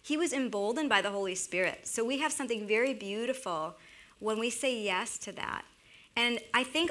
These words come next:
often as believers, and I'm saying this for myself too, we don't acknowledge the good things that we have in Jesus because of what he's done for us. And I think that really hinders us in a lot of ways.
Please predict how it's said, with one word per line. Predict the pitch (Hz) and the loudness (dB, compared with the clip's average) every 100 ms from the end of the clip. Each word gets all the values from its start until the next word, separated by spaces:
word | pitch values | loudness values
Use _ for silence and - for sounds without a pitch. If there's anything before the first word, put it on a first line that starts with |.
| - | 8
often | 233 294 330 381 330 - | 10 10 4 0 0 2
as | 214 208 | 2 2
believers, | 196 208 220 294 339 247 220 | 0 -2 4 6 8 6 6
and | 202 | 4
I'm | 208 | 2
saying | - 247 254 | 2 4 2
this | 226 | 0
for | - 220 | -2 0
myself | 190 185 - 247 226 | 0 0 4 2 4
too, | - 285 269 | 2 4 4
we | 233 | 4
don't | 254 262 | 4 4
acknowledge | 240 208 202 208 254 240 - | 2 2 4 6 4 0 -4
the | |
good | 220 208 | -4 -4
things | 208 196 | -4 -4
that | 202 185 | -2 -2
we | 185 | -2
have | 185 175 | -4 -4
in | 180 | -6
Jesus | 170 - - - 208 - - - - - - - - | -8 -10 -10 -10 -10 -14 -18 -20 -20 -20 -20 -12 -8
because | 233 247 233 | -4 0 0
of | 233 | 0
what | 214 | 0
he's | 196 190 | 0 -2
done | 170 170 | -4 -4
for | 185 214 | -6 -2
us. | 254 330 349 - - | 0 -2 -4 -14 -6
And | 214 | -2
I | 240 | 0
think | 339 359 | 0 0
that | 233 | 2
really | 254 247 | 2 0
hinders | - 226 262 254 - | -2 -2 0 -2 -2
us | - - - | -4 -6 -6
in | 196 | -4
a | |
lot | 190 180 | 2 2
of | 180 | 2
ways. | 175 160 - | 0 0 -2